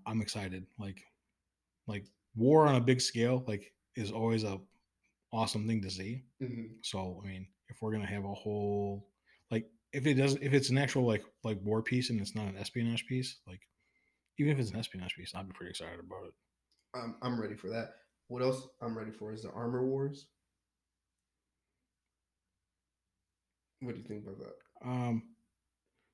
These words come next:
Speaker 1: I mean, Armor Wars would be cool. Like, like I said, uh, if it's Don Cheadle versus, you know, Tony Stark's Rogues Gallery, like, uh, I think that'll be good to watch. Um, especially get stuff like Whiplash or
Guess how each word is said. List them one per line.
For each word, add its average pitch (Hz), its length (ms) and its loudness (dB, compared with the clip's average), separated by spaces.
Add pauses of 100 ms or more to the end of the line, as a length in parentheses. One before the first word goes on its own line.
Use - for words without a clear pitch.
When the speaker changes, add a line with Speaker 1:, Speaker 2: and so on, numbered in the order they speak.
(140)
Speaker 1:
I 117 40 2
mean, 117 100 4
Armor 120 160 4
Wars 117 200 6
would 101 80 -4
be 104 100 -2
cool. 113 400 -2
Like, 101 240 -8 (720)
like 101 100 0
I 101 40 0
said, 101 220 -2 (260)
uh, 104 260 -6 (120)
if 120 120 -4
it's 98 160 -4
Don 113 280 2
Cheadle 113 380 2
versus, 104 580 -2 (120)
you 113 120 0
know, 98 160 -4 (140)
Tony 110 220 2
Stark's 101 300 -2
Rogues 104 300 -2
Gallery, 117 420 0
like, 95 280 -6 (840)
uh, 95 320 -6
I 107 80 -6
think 107 180 -2
that'll 101 140 -2
be 95 100 -6
good 101 160 -2
to 98 60 -6
watch. 98 300 -6 (340)
Um, 202 300 -8
especially 226 340 -2
get 202 100 -4
stuff - 260 -6
like 98 320 -6 (440)
Whiplash 101 720 -4
or 95 180 -10